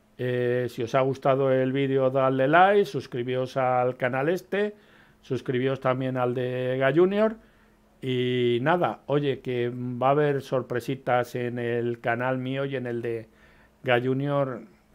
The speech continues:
pues estos días, ¿vale? Así que estad muy atentos. Venga, chicos, un fuerte abrazo, hasta otra.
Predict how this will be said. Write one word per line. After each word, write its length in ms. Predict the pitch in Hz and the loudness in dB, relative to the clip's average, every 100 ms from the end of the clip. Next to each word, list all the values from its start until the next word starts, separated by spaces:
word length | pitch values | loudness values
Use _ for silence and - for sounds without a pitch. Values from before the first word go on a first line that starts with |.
| _ | _
pues 260 | - 101 - | -14 -12 -6
estos 400 | 113 - 101 82 | -6 -6 -12 -12
días, 280 | 82 82 - | -14 -14 0
¿vale? 360 | 143 156 143 - _ _ _ _ - | 2 2 -2 -8 _ _ _ _ -4
Así 280 | 127 156 | -2 -2
que 140 | 156 156 | 0 0
estad 400 | - 156 160 143 | 2 4 4 4
muy 500 | 147 147 170 208 190 | 0 2 4 6 8
atentos. 840 | 147 - 214 196 - 135 110 - _ _ _ _ _ _ _ | 8 6 2 2 0 -2 -2 -10 _ _ _ _ _ _ _
Venga, 380 | 117 170 185 185 | -2 8 8 10
chicos, 800 | 214 208 220 214 214 214 214 196 | 4 6 8 12 12 12 10 10
un 340 | 180 180 160 | 10 10 6
fuerte 420 | 160 165 156 156 | 6 6 6 6
abrazo, 400 | 156 165 160 170 | 8 10 6 6
hasta 280 | 156 151 160 | 4 6 6
otra. 520 | 160 165 160 156 151 | 6 8 10 10 6